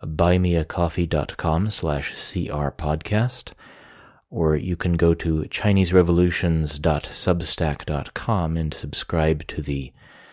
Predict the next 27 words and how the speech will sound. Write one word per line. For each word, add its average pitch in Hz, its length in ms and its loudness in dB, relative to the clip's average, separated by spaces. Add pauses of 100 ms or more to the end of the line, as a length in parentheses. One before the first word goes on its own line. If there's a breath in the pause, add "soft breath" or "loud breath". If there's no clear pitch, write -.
(120)
Substack, 82 680 -2
in 80 140 -2
which 76 180 -4
I'll 78 120 0
be 76 160 -4
giving, 71 560 -2 (1200 soft breath)
uh, - 260 -10 (140)
episode 80 600 0
notes. 76 520 -2
I 78 420 0 (920 loud breath)
just 113 320 2
recently 95 560 2
started 85 440 0
doing 90 320 4
that 82 260 4
in 90 180 -4
response 80 760 -2
to 76 440 0 (1700)
a 95 120 6
listener 85 580 2
finally 87 420 0
reaching 80 420 -2
out, 76 360 -2 (240)
uh, - 300 -6 (180)
and, 73 440 -4 (300)
you - 140 -12
know, - 180 -14